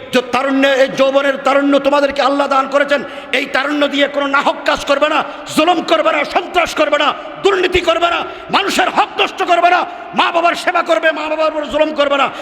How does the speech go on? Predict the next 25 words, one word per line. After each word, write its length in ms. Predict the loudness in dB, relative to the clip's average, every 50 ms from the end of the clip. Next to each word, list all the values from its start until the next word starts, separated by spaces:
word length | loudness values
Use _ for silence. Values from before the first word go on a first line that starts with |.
| -14 -6 -2
তাহলে 240 | 0 2 2 2 0 0 -2 -2
নেতৃত্ব 440 | -2 -2 -2 -4 -6 -4 -2 -2
তোমাদের 300 | 0 0 0 2 2 2
হাতেই 260 | 0 0 0 2 2 0
আসবে। 220 | 0 0 -2 0
ঠিক 140 | 2 4 4
না 80 | 4
বেঠিক? 280 | 4 4 4 2 2 0 -2 -8 -12 -14 -14 -14 -16 -14 -14 -14 -14 -14 -14 -16 -14 -6 -2
এই 180 | -2 0 0 0
আল্লাহর 360 | -2 -2 -2 0 0 0 0
জমিনে 280 | 0 0 0 2 2 0
আল্লাহর 240 | 2 2 0 -2
দ্বীনকে 380 | -2 -2 -2 -2 0 0 0 0
প্রতিষ্ঠার 460 | 0 0 0 0 0 0 0 0 0
জন্য 340 | 0 2 2 2 0 -2 -4 -8 -12 -6 0
উলামা 320 | 2 2 4 4 2 2 2
ইকরাম 340 | 2 0 0 0 0 0 -2 0
কাজ 180 | 0 0 0 0
করছেন। 380 | 0 0 0 0 -2 -2 -2 -6 -8 -10 -14 -14 -14 -14 -6 -2
শুধু 180 | 0 2 2 2
আলেমদের 520 | 2 0 0 0 0 0 0 0 0 0
কাজ 200 | 0 -2 -2 0
না, 80 | 0 0
আপনাদেরও 380 | 0 0 0 0 2 2 2
কাজ। 200 | 2 0 -2 -2